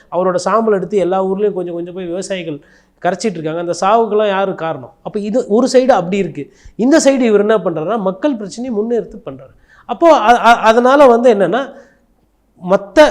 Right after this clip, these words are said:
தலைவர்கள், பி ஜே பி தலைவர்கள் கூடுற கூட்டத்தை விட இவர் மக்கள் பிரச்சனையை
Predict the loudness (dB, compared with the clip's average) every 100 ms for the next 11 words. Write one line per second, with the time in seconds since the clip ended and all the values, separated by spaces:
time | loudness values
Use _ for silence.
0 | 2 0 2 4 2 0 -4 -4 -4 -2
1 | 0 0 0 -2 -4 -4 -4 -4 -6 -8
2 | -10 -10 -10 -6 -4 -2 -4 0 -2 -2
3 | -6 -8 -8